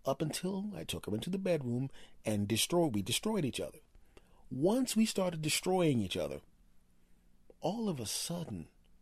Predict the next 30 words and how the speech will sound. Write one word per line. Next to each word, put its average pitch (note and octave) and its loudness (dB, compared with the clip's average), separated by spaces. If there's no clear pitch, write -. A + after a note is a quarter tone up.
I'm F#3 0
relaxed C3+ -4
and B2 -6
having C3+ -6
an C#3 -4
even C#3 -4
better D3 -8
time. A#2 -14
I D3 -6
already D#3+ -6
like D3 -4
this D3 -8
person, - -12
and F3 -6
now D#3 -4
we're D#3 0
regularly B2+ -2
destroying F#3+ -6
each B2 -6
other. D2+ -8
What's F#3 -4
better F#3+ -2
than G3 -4
this? A3 -8
She's D#3 -4
beautiful, A2 -8
she's - -8
smart, - -10
she's - -10
charming. A#2+ -6